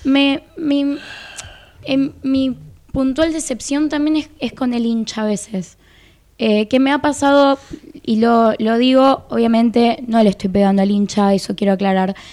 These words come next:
pero me ha pasado porque, eh, yo estoy también en varios grupos de Independiente para hablar con ocho, con otros hinchas de Independiente, mismo con Guido estamos en un grupo compartido.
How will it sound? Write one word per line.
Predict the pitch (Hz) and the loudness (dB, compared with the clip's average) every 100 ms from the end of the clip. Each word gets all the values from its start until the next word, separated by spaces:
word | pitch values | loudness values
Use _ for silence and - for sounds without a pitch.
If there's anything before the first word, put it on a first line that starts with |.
| - _ | -20 _
pero | 220 214 214 220 - | -4 2 4 4 0
me | 247 | -4
ha | 247 | -4
pasado | 254 262 254 | -4 -2 -2
porque, | 220 202 202 202 - - - _ _ - _ _ - - - | -2 -2 0 0 -2 -16 -20 _ _ -20 _ _ -20 -12 -2
eh, | 202 196 | 0 0
yo | 190 269 | 0 -2
estoy | 269 269 | 0 0
también | 240 233 220 | 0 0 -2
en | 214 | -2
varios | 220 214 | -2 0
grupos | 214 220 208 | 0 0 -2
de | |
Independiente | 214 202 202 196 202 202 | -2 -4 -4 -4 -4 -4
para | 202 185 185 | -4 -6 -6
hablar | 190 202 202 | -4 -2 -2
con | 208 | -6
ocho, | 208 - - - | -8 -10 -14 -10
con | 202 | -8
otros | 214 208 208 | -6 -6 -4
hinchas | 226 220 | -4 -4
de | 214 | -4
Independiente, | 190 196 226 233 202 | -4 -4 -4 -4 -4
mismo | 202 208 190 | -4 -4 -6
con | 202 | -4
Guido | 202 208 | 0 0
estamos | 185 220 208 - | 0 -4 -6 -4
en | 196 | -6
un | 196 196 196 | -4 -6 -6
grupo | 190 190 196 | -6 -4 -6
compartido. | 208 214 233 247 | -6 -6 0 0